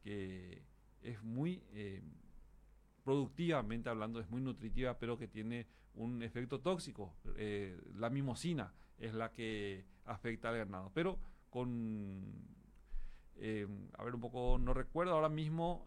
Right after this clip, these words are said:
eh, el nombre del, de la vacuna que se le aplicaba o se, o, o de lo que se le aplicaba al ganado para poder tolerar ese efecto adverso. Pero es muy importante destacar también su utilización como leñosa en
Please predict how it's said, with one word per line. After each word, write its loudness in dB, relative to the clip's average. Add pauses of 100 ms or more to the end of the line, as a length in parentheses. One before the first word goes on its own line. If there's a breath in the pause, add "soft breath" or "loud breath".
(100)
eh, -8 (1080 soft breath)
el 6
nombre 6
del, 4
de 4
la 6
vacuna 4
que 0
se -2
le 4
aplicaba 2
o -4
se, 0
o, -6
o 0
de 4
lo 2
que -4
se -2
le 4
aplicaba 2
al 6
ganado 2
para 2
poder 2
tolerar 2
ese -2
efecto -2
adverso. -8 (200 soft breath)
Pero 4 (360 soft breath)
es -2
muy 4
importante 0
destacar 0
también 0
su -4
utilización -4 (280 loud breath)
como 0
leñosa 2 (880 loud breath)
en 0